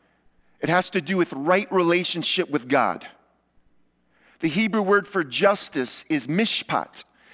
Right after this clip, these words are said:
It has to do with right relationship with one another, with our neighbors, with all of human society. And what's interesting is that in the Hebrew prophetic tradition, tzedakah and mishpat,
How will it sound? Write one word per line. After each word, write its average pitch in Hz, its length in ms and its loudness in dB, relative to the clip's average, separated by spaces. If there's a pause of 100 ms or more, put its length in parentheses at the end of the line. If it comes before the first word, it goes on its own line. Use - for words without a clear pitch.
(120)
It - 80 -6
has 170 220 0
to 165 80 -12
do 180 120 -2
with 170 140 0
right 160 340 0
relationship 165 640 -2
with 139 140 -6
one 147 160 -2
another, 147 480 -4 (920)
with 135 140 0
our 120 100 2
neighbors, 160 440 0
with 135 120 0
all 170 200 4
of 165 100 -4
human 156 240 -6
society. 120 640 -6 (480)
And 175 120 -2
what's 185 160 0
interesting 233 500 -2
is 165 100 -4
that 170 220 2
in 254 260 2
the 196 80 0
Hebrew 220 460 -2
prophetic 190 600 0
tradition, 143 800 -4 (800)
tzedakah 262 760 4
and 190 240 2
mishpat, 180 640 0